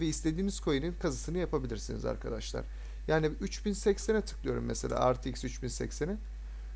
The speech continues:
Günlük yirmi altı lira doksan üç kuruş getiriyor. Aylık bize sekiz yüz yetmiş sekiz lira para getiriyor arkadaşlar.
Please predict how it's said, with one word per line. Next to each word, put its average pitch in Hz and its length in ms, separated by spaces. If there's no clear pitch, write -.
Günlük 170 480
yirmi 185 240
altı 202 240
lira 214 160
doksan 190 280
üç 190 120
kuruş - 280
getiriyor. 147 420
Aylık 160 320
bize 180 140
sekiz 160 260
yüz 151 80
yetmiş - 220
sekiz 165 300
lira 147 120
para 127 220
getiriyor 113 400
arkadaşlar. - 540